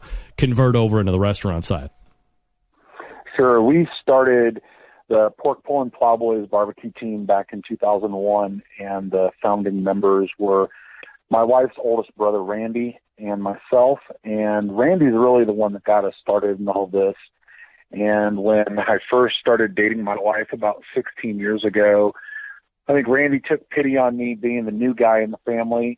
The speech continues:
Speaker 2: and, <laughs> uh, just kind of tried to find something that we could connect on. It became barbecue. And he had a little bit of history being a pork producer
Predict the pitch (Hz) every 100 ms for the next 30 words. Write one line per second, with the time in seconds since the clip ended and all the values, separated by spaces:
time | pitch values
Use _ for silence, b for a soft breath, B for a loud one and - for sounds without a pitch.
0 | - 113 110 110 110 110 - 131 - 113
1 | 110 107 107 107 101 120 139 143 - _
2 | _ _ _ - 156 143 131 117 113 117
3 | - 151 147 - 147 135 - 135 127 113
4 | 104 117 113 127 107 98 - 110 107 -
5 | 107 101 98 101 - 95 113 98 95 104
6 | 107 - 110 101 101 101 B B B B
7 | - 196 180 160 156 147 135 120 135 -
8 | 131 123 107 120 117 104 - 127 - 131
9 | 120 113 - 127